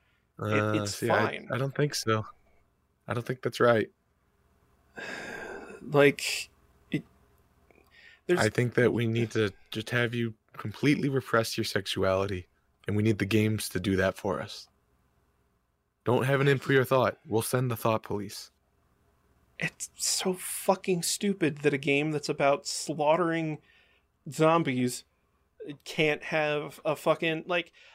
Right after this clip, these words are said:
Speaker 1: I understand the, the looking up Ashley's skirt thing. They, they took, they took out the animation that plays whenever, whenever you look up Ashley's skirt,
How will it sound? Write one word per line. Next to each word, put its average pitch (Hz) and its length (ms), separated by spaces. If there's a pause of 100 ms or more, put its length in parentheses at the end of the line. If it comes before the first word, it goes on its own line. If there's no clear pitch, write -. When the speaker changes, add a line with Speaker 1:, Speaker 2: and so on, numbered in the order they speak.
(120)
Speaker 1:
I 220 220
understand 208 720
the, 165 480 (1000)
the 165 400
looking 165 440
up 156 280
Ashley's 147 460
skirt - 400 (160)
thing. - 400 (500)
They, 143 160
they 139 120
took, 170 340
they 165 160
took 185 220
out 180 160
the 185 120
animation 160 460
that 151 100
plays 139 440 (320)
whenever, 143 640 (100)
whenever 139 280
you 131 120
look 131 220
up 131 160
Ashley's 139 480
skirt, - 380